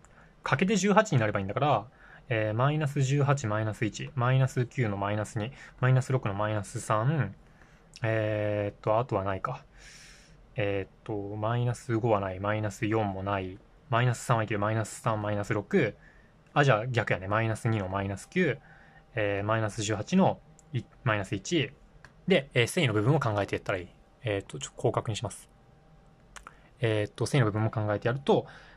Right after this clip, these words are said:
えーっと、こうか。え？こうか。あー、ま、まあいいや。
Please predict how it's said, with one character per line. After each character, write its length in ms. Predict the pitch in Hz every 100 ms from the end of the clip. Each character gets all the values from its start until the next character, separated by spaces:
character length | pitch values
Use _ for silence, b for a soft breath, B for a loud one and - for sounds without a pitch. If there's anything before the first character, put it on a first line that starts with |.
| B -
え 220 | 120 107 104
ー 20 |
っ 20 | -
と、 240 | - 104 135 - - - - - - _ _ - - - - - -
こ 120 | 131
う 40 | 104
か。 220 | - - - - - -
え？ 140 | 127 - -
こ 220 | 160 -
う 80 | -
か。 180 | 110 104
あ 20 |
ー、 40 |
ま、 100 | 104
ま 120 | 139 104
あ 20 |
い 20 |
い 40 |
や。 120 | 98